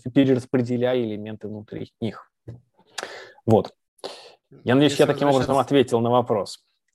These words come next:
Speaker 2: Да, да, я прям счастлив, а, такому объяснению, согласен. А, ну, то смотри, у нас тут, а, такая идея, да, что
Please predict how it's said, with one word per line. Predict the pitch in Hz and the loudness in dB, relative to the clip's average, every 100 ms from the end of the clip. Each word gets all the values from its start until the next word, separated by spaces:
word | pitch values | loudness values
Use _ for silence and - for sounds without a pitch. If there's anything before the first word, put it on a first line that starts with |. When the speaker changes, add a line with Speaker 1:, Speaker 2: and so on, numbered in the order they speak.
| _ | _
Speaker 2:
Да, | 123 120 110 113 | -16 -14 -14 -18
да, | 131 123 | -18 -16
я | 113 120 127 | -14 -12 -14
прям | - 127 123 | -12 -14 -12
счастлив, | 127 117 - 117 - | -10 -10 -12 -18 -18
а, | - 117 110 110 110 113 | -16 -12 -10 -10 -12 -16
такому | - - 117 113 | -16 -14 -12 -12
объяснению, | 113 117 117 127 156 139 120 123 | -12 -14 -14 -12 -10 -10 -10 -14
согласен. | 127 123 117 110 117 113 _ - _ _ | -16 -10 -10 -10 -16 -20 _ -20 _ _
А, | 123 113 110 - | -14 -12 -12 -14
ну, | 123 | -14
то | 120 165 | -8 -8
смотри, | 165 156 156 120 104 | -8 -8 -6 -6 -8
у | 120 | -12
нас | 120 135 | -12 -12
тут, | 135 131 - | -14 -14 -12
а, | 117 117 | -12 -10
такая | 117 117 131 123 | -12 -12 -10 -10
идея, | 117 196 180 | -8 -8 -8
да, | 123 113 | -6 -8
что | 110 - 113 113 110 | -8 -14 -14 -14 -14